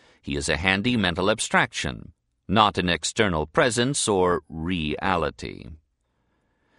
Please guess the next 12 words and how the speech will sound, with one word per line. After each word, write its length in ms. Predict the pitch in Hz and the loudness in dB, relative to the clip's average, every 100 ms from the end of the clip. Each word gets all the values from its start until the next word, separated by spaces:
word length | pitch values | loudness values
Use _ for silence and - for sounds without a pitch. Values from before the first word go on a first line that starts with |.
| _ | _
Now, 240 | 175 180 - - | 2 2 0 -2
Aristotle 640 | 233 262 - 151 107 98 | 0 2 2 2 4 2
understands 480 | 87 82 104 87 - | 2 0 0 -2 0
Plato 340 | 107 80 78 | 0 0 0
to 180 | 78 82 | 0 0
have 120 | 76 | 0
held 340 | 87 76 78 | 0 0 0
that 300 | 123 104 - - | 2 0 -2 -8
universals 720 | 113 180 190 127 107 107 95 | -4 -2 0 0 2 -2 0
have 200 | 107 90 | -2 -2
objective 480 | 82 92 80 87 80 | -2 -2 -2 -4 -6
existence. 760 | 90 208 - - 62 - - | -2 -2 -4 -8 -12 -14 -16